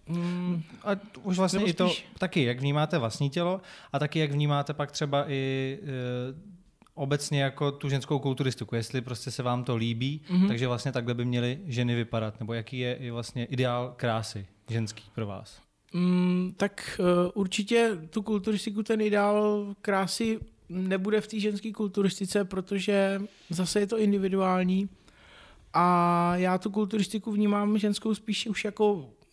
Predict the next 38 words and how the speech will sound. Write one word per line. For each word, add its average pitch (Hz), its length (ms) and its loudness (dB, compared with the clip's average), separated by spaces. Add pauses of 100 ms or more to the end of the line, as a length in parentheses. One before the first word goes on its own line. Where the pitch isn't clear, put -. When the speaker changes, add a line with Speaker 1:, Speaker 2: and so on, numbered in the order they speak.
(260)
Speaker 1:
profesionální 208 840 2
sport, 196 400 0
takže 175 440 0
určitě 190 460 -4
pro 202 160 0
někoho 208 340 2
to 214 120 0
není 202 220 2
ideál 165 260 -4
krásy. 160 340 -4
Myslím 175 240 0
si, 202 140 -2
že 208 100 6
pro 214 200 2
většinu. 185 480 2 (800)
Eh, 185 280 4
mně 190 140 4
se 190 140 -2
ta 214 80 2
kulturistika 220 640 -2
líbí, 208 360 0
proto 202 280 -2
ji 214 100 0
dělám, 196 380 2
takže 196 420 -2 (140)
mně 196 180 2
se 208 160 -2
svaly 202 320 0
líbí, 190 280 -4
takže 196 260 0
pro 208 200 2
mě 208 380 2
ženská 196 440 2
kulturistika 196 640 -4
je 196 80 0
ideál 196 220 2
krásy, 175 520 -2
ale 170 560 2